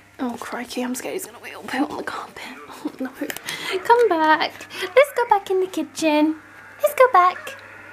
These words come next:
Let's go back. Teddy, come here. <gasps> Come here. Oh my.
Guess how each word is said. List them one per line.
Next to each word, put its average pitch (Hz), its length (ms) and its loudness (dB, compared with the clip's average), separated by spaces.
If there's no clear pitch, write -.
Let's 640 140 8
go 539 140 6
back. - 320 0
Teddy, 480 280 6
come 539 220 6
here. 415 100 -6
<gasps> 539 400 2
Come 494 260 2
here. - 320 -8
Oh 240 120 8
my. 202 540 2